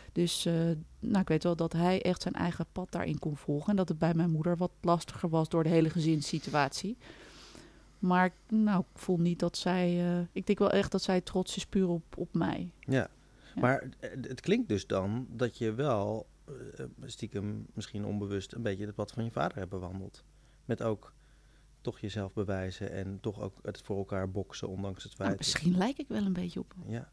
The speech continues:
Speaker 2: ja. Is het zo? Herken je, eh, de, heb je, heb je dingen van je
Speaker 1: Ja, ik
Speaker 2: ouders
Speaker 1: heb
Speaker 2: of
Speaker 1: dingen,
Speaker 2: dingen?
Speaker 1: dingen zeker van allebei. Eh, en ook van mijn vader, ja.
Speaker 2: Wat, wat zijn eigenschappen die jij hebt waarvan je zegt, "Daar,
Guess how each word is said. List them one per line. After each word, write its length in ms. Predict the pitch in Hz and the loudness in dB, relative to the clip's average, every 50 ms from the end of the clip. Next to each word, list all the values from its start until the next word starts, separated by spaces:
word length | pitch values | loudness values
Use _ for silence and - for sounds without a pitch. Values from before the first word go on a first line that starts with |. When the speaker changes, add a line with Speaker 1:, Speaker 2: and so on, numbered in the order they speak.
| - - | -20 -14
Speaker 2:
ja. 220 | - 120 120 160 - - | -12 -10 -10 -10 -6 -4
Is 120 | 143 135 | -2 0
het 100 | 160 151 | 0 0
zo? 200 | - 170 208 226 - - | 2 0 0 -2 -4 -6
Herken 300 | 135 131 - - 135 139 | -6 -4 -4 -2 -4 -4
je, 140 | 139 139 139 | -4 -4 -6
eh, 220 | 135 120 - - 120 | -8 -8 -10 -10 -10
de, 140 | 120 - - - | -10 -10 -10 -8
heb 160 | 120 120 - - | -8 -8 -8 -8
je, 80 | - | -8
heb 180 | 123 120 120 - | -8 -8 -6 -4
je 120 | - 117 | -6 -4
dingen 320 | 113 120 117 117 113 107 113 | -2 -2 -2 -2 -4 -6 -6
van 80 | - - | -6 -4
je 40 | 269 | 0
Speaker 1:
Ja, 80 | - 339 | 2 4
ik 60 | 294 | 4
Speaker 2:
ouders 40 | 220 208 180 151 | 4 4 4 6
Speaker 1:
heb 40 | 180 | 8
Speaker 2:
of 60 | 180 | 8
Speaker 1:
dingen, 100 | 175 170 139 | 8 8 6
Speaker 2:
dingen? 140 | 120 151 - | 4 4 4
Speaker 1:
dingen 260 | 151 160 160 165 156 | 4 4 6 4 4
zeker 520 | 147 - 170 170 170 170 170 - 156 165 | 4 4 6 6 6 6 4 0 -4 -2
van 140 | - - 160 | -2 0 0
allebei. 540 | - 151 156 151 143 143 143 151 180 254 359 - - - - - - - - - - - - - - | 2 2 2 4 4 4 4 4 4 2 0 -4 -10 -20 -20 -20 -20 -20 -20 -20 -20 -20 -20 -20 -8
Eh, 100 | - 165 160 156 160 160 160 160 - | -4 -2 0 0 0 -2 -2 -2 -2
en 160 | - 147 147 135 | 0 2 2 2
ook 120 | 131 - | 0 0
van 120 | - 165 165 | -2 0 0
mijn 120 | 160 160 | 0 2
vader, 440 | - 180 185 196 196 185 180 170 160 160 | 2 4 4 4 4 2 2 0 0 0
ja. 260 | 175 175 185 170 156 - - - - - _ _ _ _ _ - _ _ - - - - - - - - - - - - - - - - | 2 2 2 0 -2 -6 -10 -20 -20 -20 _ _ _ _ _ -20 _ _ -20 -20 -20 -20 -20 -20 -20 -20 -20 -20 -20 -18 -18 -18 -2 4
Speaker 2:
Wat, 200 | - 135 147 - | 6 6 6 6
wat 200 | 123 139 151 - | 4 2 2 4
zijn 260 | - 156 147 139 - - - - - | 4 4 4 2 2 -2 -8 -18 -2
eigenschappen 560 | - 135 135 135 127 - - 135 127 - 120 107 | 2 4 4 4 2 0 0 0 2 2 0 2
die 100 | 113 113 | 2 4
jij 120 | 110 107 | 4 4
hebt 220 | 107 113 113 - - | 4 2 0 -2 -4
waarvan 200 | - 107 - 107 | -8 -4 -2 -2
je 60 | 104 | 0
zegt, 180 | 101 101 92 - | 0 -2 -2 2
"Daar, 300 | 113 107 104 101 104 - | 2 4 4 4 2 -2